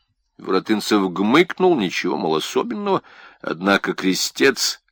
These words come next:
ломила и спина плохо гнулась. Подобрел Крымов, но глаза еще маленькие.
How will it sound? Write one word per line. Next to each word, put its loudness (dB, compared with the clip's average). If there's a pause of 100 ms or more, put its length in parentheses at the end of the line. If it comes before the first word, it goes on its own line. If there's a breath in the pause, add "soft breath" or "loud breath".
ломила 0
и 2
спина -2 (180)
плохо -4
гнулась. -10 (800)
Подобрел 0
Крымов, -4 (420)
но -6
глаза 0
еще 0
маленькие. -2